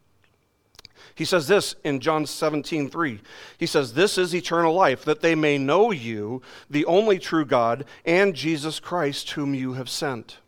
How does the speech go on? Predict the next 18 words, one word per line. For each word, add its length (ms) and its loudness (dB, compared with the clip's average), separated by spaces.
The 60 -12
question 400 0
is 220 -2
then, 260 -8
how 160 -4
can 160 -8
we 80 -6
know 160 -8
God? 320 -20
How 140 4
can 160 -2
we 100 2
know 180 2
God? 340 -2
Where 220 6
can 180 0
we 80 4
find 600 0